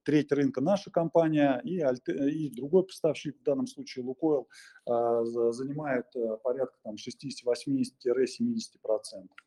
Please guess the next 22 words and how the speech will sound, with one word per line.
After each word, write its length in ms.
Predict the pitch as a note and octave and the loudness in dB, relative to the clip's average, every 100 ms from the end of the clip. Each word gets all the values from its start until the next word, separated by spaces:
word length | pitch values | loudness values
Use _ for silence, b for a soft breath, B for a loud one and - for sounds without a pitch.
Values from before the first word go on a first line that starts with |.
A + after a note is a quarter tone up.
| _ B B B B B - | _ B B B B B 2
А 260 | B2 B2 | 4 4
если 280 | D3+ F#3+ E3+ | 4 2 2
взять, 240 | D3+ F3 D#3+ | 6 6 6
допустим, 480 | D3+ E3 - D3 | 0 0 -2 0
иркутский 480 | D#3 - F#3+ - D3 | 0 0 -2 2 2
рынок, 320 | C3+ B2+ A#2 | 4 2 2
там 180 | - D#3+ | 2 4
у 60 | D3 | 6
нас, 340 | D3 C#3+ - | 6 6 2
э, 120 | C3 A#2+ | -2 -2
так 80 | B2+ | -6
сказать, 380 | - C3+ - C3 | -4 -4 -2 -6
э, 160 | A#2 | -8
другой 340 | A#2 D3+ G#3 G#3 | -8 -8 -4 -4
конкурент, 600 | F3 - E3+ E3 C#3+ C#3+ | -6 -6 -4 -4 -6 -4
это 560 | C#3+ - B2 A#2+ A#2+ A#2+ | -4 0 0 0 -6 -6
компания 400 | C3 D3 C3 B2 | -4 -2 -4 -6
В 80 | B2+ | -10
С 80 | - | -10
Т 80 | D3 | 0
К, 200 | F#3 E3 | 4 6
аффилированная, 720 | - D3 D3 C3+ C3+ B2+ | 4 -8 -6 -6 -8 -14